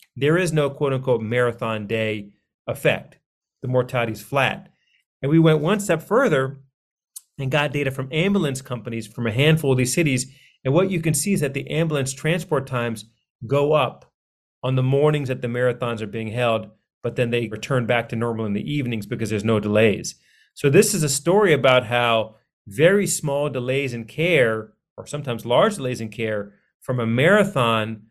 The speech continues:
affects the mortality rate of people, not who are running the marathon, but people who literally live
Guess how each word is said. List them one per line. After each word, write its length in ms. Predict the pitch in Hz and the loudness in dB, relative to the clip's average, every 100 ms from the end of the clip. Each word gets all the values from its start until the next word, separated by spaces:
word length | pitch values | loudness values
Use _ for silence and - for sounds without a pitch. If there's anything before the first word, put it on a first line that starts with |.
| _ _ - | _ _ -6
affects 380 | 127 131 139 131 | -6 0 0 0
the 100 | 131 | -4
mortality 640 | 120 120 - 139 151 170 143 | -2 -2 -2 0 2 2 2
rate 180 | 131 | 0
of 120 | 123 - | -2 -6
people, 300 | 139 131 117 | -8 -8 -6
not 340 | 151 247 156 | -4 -6 -6
who 140 | 170 | -2
are 140 | 156 117 | 0 0
running 440 | 107 160 277 175 | 0 -2 -2 -2
the 60 | 113 | -2
marathon, 500 | 104 95 - 104 107 | -4 -6 -6 -6 -2
but 160 | 123 | -2
people 240 | - - 147 | -2 -4 -2
who 120 | 135 | -2
literally 440 | 123 175 185 160 | -2 0 0 0
live 500 | 151 151 165 151 - | 2 4 6 6 4